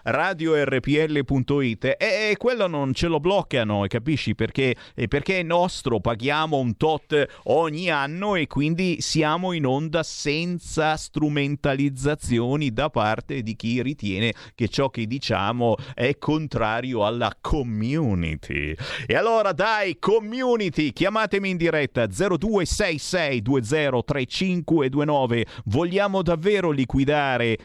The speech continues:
come un sabato fascista ciò che è accaduto sabato scorso a Roma? Ma è vero che c'erano anche anarchici? Io ho visto anche delle bandiere del Veneto. C'erano anche anarchici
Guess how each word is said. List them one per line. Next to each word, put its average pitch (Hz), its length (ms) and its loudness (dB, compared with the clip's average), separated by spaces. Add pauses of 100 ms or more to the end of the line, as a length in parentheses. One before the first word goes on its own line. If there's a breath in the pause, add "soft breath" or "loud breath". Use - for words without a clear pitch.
come 139 280 2
un 120 160 2
sabato 135 600 0
fascista 131 920 0
ciò 135 260 0
che 120 180 -2
è - 20 2
accaduto 110 580 0
sabato 113 540 0
scorso 110 720 0 (180 loud breath)
a 117 300 0
Roma? 107 680 2 (260 loud breath)
Ma 247 200 2
è 247 80 0
vero 277 320 2
che 156 140 0
c'erano 190 420 0
anche 196 400 2 (200 loud breath)
anarchici? 175 1120 0
Io 254 100 0
ho 233 80 6
visto 160 360 0
anche 165 360 0
delle 131 340 2
bandiere 131 720 0
del 117 200 2
Veneto. 120 540 0 (220 loud breath)
C'erano 240 400 2
anche 208 480 0
anarchici 214 1160 0